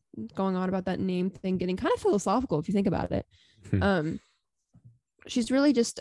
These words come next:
Speaker 1: um, she's really kinda detaching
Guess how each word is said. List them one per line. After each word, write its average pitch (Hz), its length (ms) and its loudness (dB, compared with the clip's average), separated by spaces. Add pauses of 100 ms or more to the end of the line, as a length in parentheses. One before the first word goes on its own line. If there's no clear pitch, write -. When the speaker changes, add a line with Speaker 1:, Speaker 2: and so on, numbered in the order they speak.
Speaker 1:
um, 185 500 0 (3000)
she's 254 500 4
really 285 480 6 (1040)
kinda 285 460 6 (360)
detaching 214 800 6